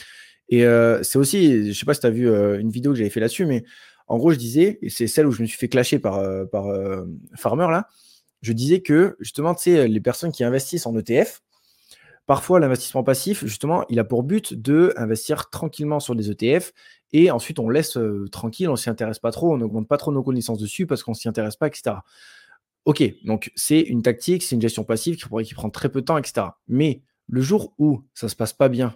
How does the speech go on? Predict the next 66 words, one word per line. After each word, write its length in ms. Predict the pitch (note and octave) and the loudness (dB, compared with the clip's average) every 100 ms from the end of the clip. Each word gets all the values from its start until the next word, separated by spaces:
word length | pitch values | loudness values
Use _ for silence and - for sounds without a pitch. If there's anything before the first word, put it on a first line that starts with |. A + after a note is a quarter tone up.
| _ | _
tu 60 | - | 0
vois, 120 | A2+ | 0
et 60 | G2 | 0
qu'il 100 | G#2 | 0
y 20 | |
a 40 | |
beaucoup 240 | B2 D#3 E3 | 0 0 0
de 80 | |
volatilité, 680 | C#3+ A#2 - A#2 A2+ G#3+ - _ _ _ - | 2 2 0 -4 0 0 -2 _ _ _ -12
si 140 | F3 | 0
t'as 120 | E3 | 2
le 40 | C3+ | 4
malheur 220 | F3+ E3 | 2 2
de 60 | |
regarder 320 | A#2+ B2+ C3 C3+ | 2 2 0 -2
ton 100 | A2 | -2
portefeuille 440 | A2+ - A#2+ B2+ | -2 -2 0 0
à 40 | |
ce 100 | G#2 G2+ | 0 -2
moment-là, 380 | G2+ E3 A3 _ _ _ _ _ | 2 2 0 _ _ _ _ _
mais 120 | - | -6
si, 180 | A#2 - | -4 -4
vu 80 | G3 | -2
que 60 | - | 2
t'as 100 | B2+ | 4
pas 160 | D#3+ | 6
la 80 | C3 | 4
connaissance, 500 | B2 B2+ B2+ C#3 A2+ | 2 0 2 0 0
vu 160 | A2+ F3+ | -4 -6
que 120 | B2 | -4
t'as 120 | A#2+ | -2
pas, 300 | D3 C#3+ C#3 _ _ _ _ A2+ | 2 2 2 _ _ _ _ -6
euh, 260 | G2+ G2+ | -4 -4
cherché 400 | G2 C#3 - D#3 | -4 -4 0 0
à 80 | A#2 | 0
comprendre 640 | C3+ C#3 D3+ D3 B2 G2+ - | -2 -4 -2 -4 -4 -8 -10
que 80 | A2 | -12
cette 160 | A#2+ | -6
volatilité, 640 | A#2+ B2+ B2+ C3 C3 D3 D3+ | -2 -2 -2 -10 -2 -2 0
elle 140 | A2 G#2 | -4 -4
est 100 | - | 0
peut-être 360 | C#3+ - - _ _ _ - | 0 -2 -14 _ _ _ -4
court 220 | D#3 - | -4 0
terme 240 | D#3+ D3+ | 0 2
uniquement 420 | C#3+ C#3+ D#3 D3 | 0 -2 -2 0
et 80 | A#2 | -2
pas 120 | - | -4
forcément, 680 | A#2+ - - C#3 C#3+ C#3 - | -6 -8 -4 -2 -2 -4 -6
euh, 140 | G#2 G2+ | -8 -4
dangereuse 480 | C#3 C3+ B2 C#3+ C3+ | 0 0 0 0 0
sur 140 | A#2+ | 0
le 60 | A#2+ | 0
long 120 | B2 | 0
terme 180 | C#3 B2 | -2 -2
pour 120 | - | -6
tes 100 | A#2 | -4
investissements, 560 | A2 - A2 E3+ G3+ _ _ _ _ - | -4 -6 -6 -4 -6 _ _ _ _ -14
bah, 100 | G#2 | -10
tu 140 | - | -8
peux 80 | - | -6
faire 120 | A#2 | -2
de 60 | A2 | 0
la 80 | A2 | 0
merde, 160 | G3+ | -2
tu 100 | - | -2
vois. 200 | B2 - | -4 -4